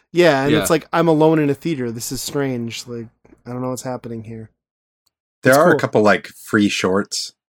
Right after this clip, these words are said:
Speaker 3: on, on the P S N store that are more like, just, like, animated movies that are, like,
Speaker 1: Sure.
Speaker 3: ten minutes long.
Speaker 1: Yeah, I think I saw one that had, like, Oprah Winfrey voicing something in it even.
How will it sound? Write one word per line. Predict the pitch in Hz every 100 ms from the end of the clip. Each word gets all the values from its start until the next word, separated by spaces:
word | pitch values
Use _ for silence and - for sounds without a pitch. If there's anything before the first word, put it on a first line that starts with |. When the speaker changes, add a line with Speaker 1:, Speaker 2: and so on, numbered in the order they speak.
| _
Speaker 3:
on, | 92 92 85 82 -
on | 85 82
the | 80 82 80 67 _ _ _ _ _ _ _ _ -
P | 101
S | -
N | 90 87
store | - 87
that | 85 85
are | 80
more | 87 92 90
like, | 80 76 -
just, | 78 -
like, | 76 -
animated | 78 82 82 80
movies | 78 80 90 - - _
that | 80
are, | 82
like, | 80
Speaker 1:
Sure. | - 165
Speaker 3:
ten | 143
minutes | 127 - 90
long. | 87 101 - _ _ - -
Speaker 1:
Yeah, | 185
I | 262
think | 285
I |
saw | - 185
one | 180
that | 156
had, | 156
like, | 147
Oprah | 139 151 151 127
Winfrey | 131 165 - 196 190
voicing | 175 185 - 190
something | 196 185 185
in | 190
it | 190
even. | 190 202